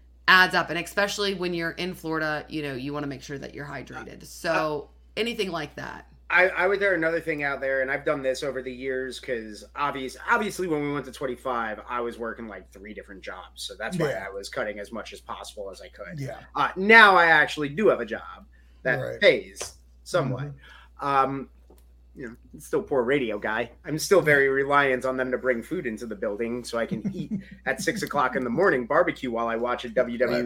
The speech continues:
Speaker 3: me,
Speaker 2: pay-per-view.
Speaker 3: let me
Speaker 2: Uh,
Speaker 3: eat.
Speaker 2: let me eat. This is breakfast. I can't afford
Speaker 1: Listen,
Speaker 2: to buy
Speaker 1: we,
Speaker 2: eggs. Free barbecue
Speaker 1: I s-,
Speaker 2: at six A M.
Speaker 1: I still rely on food. We, I got excited
Speaker 2: Oh, yeah.
Speaker 1: because the boss brought in sodas the other day.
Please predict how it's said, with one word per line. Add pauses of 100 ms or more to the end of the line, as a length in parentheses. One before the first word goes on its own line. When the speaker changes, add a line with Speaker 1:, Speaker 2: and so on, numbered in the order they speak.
(120)
Speaker 3:
me,
Speaker 2:
pay-per-view.
Speaker 3:
let
me
Speaker 2:
Uh,
Speaker 3:
eat. (180)
Speaker 2:
let
me
eat.
This
is (100)
breakfast. (280)
I (180)
can't
afford
Speaker 1:
Listen,
Speaker 2:
to
buy
Speaker 1:
we,
Speaker 2:
eggs.
Free
barbecue
Speaker 1:
I
s-,
Speaker 2:
at (120)
six
A
M.
Speaker 1:
I
still
rely
on
food.
We,
I
got
excited
Speaker 2:
Oh,
yeah.
Speaker 1:
because
the
boss
brought
in
sodas
the
other
day.